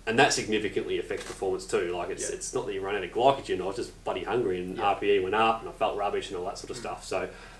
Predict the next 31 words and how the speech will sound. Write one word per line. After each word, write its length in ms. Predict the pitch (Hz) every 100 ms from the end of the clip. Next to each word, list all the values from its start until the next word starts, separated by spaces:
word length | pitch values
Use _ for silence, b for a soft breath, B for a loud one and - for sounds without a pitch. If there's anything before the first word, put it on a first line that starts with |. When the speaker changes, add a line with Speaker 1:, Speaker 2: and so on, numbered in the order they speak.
| B
Speaker 1:
um, 520 | 92 92 92 90 90 - -
I, 40 |
I, 200 | 101 113
i-, 60 | 117 - - - 113
i-, 340 | 107 131 127 - -
if 300 | 120 - 117
you 240 | 143 165 -
do 220 | 127 143
the 100 | 123
right 280 | 110 107 -
things 280 | 104 104 98
in 60 |
the 60 | 92
lead 220 | 95 98
up 160 | 95 -
to 80 |
a 20 | 87
race, 340 | 82 87 -
and 60 | 87
you, 100 | 82
you 160 | 85 80
know, 60 |
you 140 | 85 80
increase 420 | 113 107 90 95 -
your 100 | -
carbohydrate, 720 | 95 95 95 92 92 90 - - -
uh, 40 | 98 87 -
intake 400 | 95 - 92 90
for, 140 | - 87 -
you 100 |
know, 100 | 92